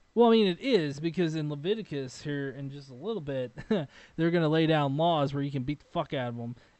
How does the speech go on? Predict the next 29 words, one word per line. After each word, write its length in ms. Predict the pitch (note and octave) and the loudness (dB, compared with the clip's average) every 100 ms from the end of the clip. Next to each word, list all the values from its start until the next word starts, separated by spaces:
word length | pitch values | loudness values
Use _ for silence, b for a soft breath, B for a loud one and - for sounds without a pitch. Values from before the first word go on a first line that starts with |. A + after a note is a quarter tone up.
| - | -6
And, 240 | C#3 C3 | -4 -2
it, 200 | C3 C3+ | -4 -8
you 180 | D3 D3+ | -4 0
know, 280 | D3+ C#3 C3+ | 0 0 -2
and 180 | C#3 C#3 | -2 -4
it 160 | C#3 D3 | -4 0
la-, 140 | E3+ | 0
just 240 | E3+ F#3 | 0 0
lays 220 | A#3+ A#3+ G#3+ | 0 0 0
down 280 | A#3 F3+ | -2 -2
laws 500 | D#3+ G3 F3+ D#3 D3+ | 2 2 2 2 0
for 280 | - - A3 | -2 0 0
slaves. 580 | - D#3 C#3+ C3 B2 B2 | 0 -6 -4 -4 -6 -10
But 160 | C#3+ F3+ | -10 -6
not 140 | A#3 | -6
only 240 | A3+ G3 | -4 -4
that, 420 | D#3 D#3+ E3+ E3+ D3 | -2 -2 -2 -4 -6
but, 160 | B2+ | -10
like, 180 | C#3+ C#3+ | -10 -12
Jesus 520 | - E3 F#3+ F3+ E3 | -6 -2 -2 -2 -6
talks 340 | - E3+ E3+ D#3+ | -8 -10 -10 -10
about, 380 | D#3+ D#3 D3 A2+ | -8 -8 -8 -10
um, 360 | D3 C#3 C3+ | -10 -8 -10
slaves 520 | C3 - C#3 C#3+ C#3+ C3+ | -12 -10 -6 -4 -4 -6
obeying 340 | B2+ C#3 C#3 | -6 -6 -4
their 100 | B2 | -6
masters 800 | B2 C#3 D#3+ E3+ D#3+ E3+ D#3+ D#3 | -8 -8 -6 -6 -6 -6 -4 -2
and 140 | D#3 D3 | -2 -2
stuff. 240 | F3 | -2